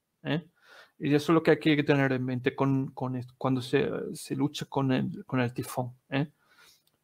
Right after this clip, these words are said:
Que si el ladrillo está reactivado, me quedo, me quedo con un hueco balístico ahí,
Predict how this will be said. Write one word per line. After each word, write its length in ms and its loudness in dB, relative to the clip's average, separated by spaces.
Que 100 -2
si 200 0
el 80 4
ladrillo 360 8
está 300 2
reactivado, 800 6
me 220 -2
quedo, 320 8
me 200 0
quedo 300 6
con 120 4
un 280 4
hueco 240 4
balístico 540 -4
ahí, 120 -6